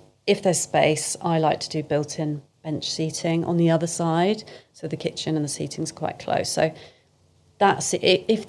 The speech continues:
if you've got the width, I think that works quite well in terms of fitting everybody's requirements in, and people, as you know, s-, often like to then have a seating area, sitting and looking at the garden. So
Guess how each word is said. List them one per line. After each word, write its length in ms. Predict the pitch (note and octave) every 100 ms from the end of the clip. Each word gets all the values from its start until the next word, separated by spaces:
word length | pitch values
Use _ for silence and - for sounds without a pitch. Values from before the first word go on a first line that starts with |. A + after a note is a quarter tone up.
| -
if 220 | A3+ A3
you've 120 | A3
got 140 | G#3+ F#3
the 60 |
width, 540 | F3+ F3+ F#3+ - - -
I 140 | F3 E3+
think 220 | F3+ -
that 280 | D#3 - -
works 420 | E3+ F3 - -
quite 260 | - F3 -
well 200 | E3+ E3+
in 120 | E3+
terms 360 | E3+ F3 E3+
of 100 | E3+
fitting 560 | - - - E3+ - E3+
everybody's 640 | D#3 D3+ D#3 D#3 D3 -
requirements 680 | E3 D#3+ - E3 D#3 D3 -
in, 280 | D#3+ D#3+ E3 - - _ _
and 160 | E3 D#3
people, 480 | E3 D#3+ D3+ - - -
as 180 | D3+
you 80 | D#3
know, 280 | D#3 D3+ D3+
s-, 200 | - - - -
often 340 | D#3+ - D#3+
like 220 | D#3 C#3+ -
to 80 | D#3+
then 180 | D#3+
have 120 | D#3 D3
a 40 |
seating 400 | C#3 D#3 C#3 D#3
area, 360 | D3 C#3 C#3 D3+ - _ _
sitting 380 | - - D#3 E3+
and 60 | D#3+
looking 220 | D#3 D#3
at 60 | -
the 60 |
garden. 400 | - D#3 D3+ D3+ D#3+
So 320 | - D#3+